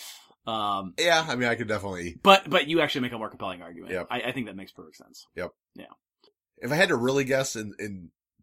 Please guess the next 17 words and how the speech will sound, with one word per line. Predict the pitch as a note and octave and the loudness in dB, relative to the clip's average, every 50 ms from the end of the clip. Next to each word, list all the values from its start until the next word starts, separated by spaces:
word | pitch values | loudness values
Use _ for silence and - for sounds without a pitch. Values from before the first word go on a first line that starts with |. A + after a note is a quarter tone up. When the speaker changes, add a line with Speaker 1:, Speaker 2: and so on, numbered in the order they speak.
| _ _ _ _ | _ _ _ _
Speaker 2:
back | A2 A2 G#2+ A2 | -4 -4 -2 -4
in | A#2+ | -6
the | G2+ F2 | -8 -6
day, | E2+ F2 F2+ F2+ F#2 - | -6 -6 -6 -6 -6 -6
I'm | - G2+ | -8 -6
guessing | G2 G#2 - G#2 F#2 E2+ | -8 -8 -8 -8 -14 -14
Parn | - - F#2+ F#2 F#2 F2+ | -12 -8 -8 -6 -6 -8
and | E2+ | -8
Orson | E2+ E2+ E2 D2+ D2+ C#2 | -10 -10 -10 -12 -14 -16
probably | - D2+ B1 C2+ | -14 -14 -12 -12
had | D2+ | -14
the | C2 - | -16 -16
same | - C#2+ C#2 | -18 -18 -18
player. | C2 - B1 A#1+ A#1+ A#1 _ _ _ _ _ _ _ _ _ _ _ _ _ _ | -16 -16 -14 -14 -14 -16 _ _ _ _ _ _ _ _ _ _ _ _ _ _
Speaker 1:
You're | - F#3 F#3 F3+ | 6 8 8 8
probably | - - G3+ A#3 G#3+ E3+ D3+ B2+ A#2+ A#2+ A2 | 8 10 12 12 12 12 10 2 0 -2 -4
right. | G2+ G2 G#2 G2 F2+ D2+ D2+ D2 | -4 -6 -6 -6 -8 -10 -14 -18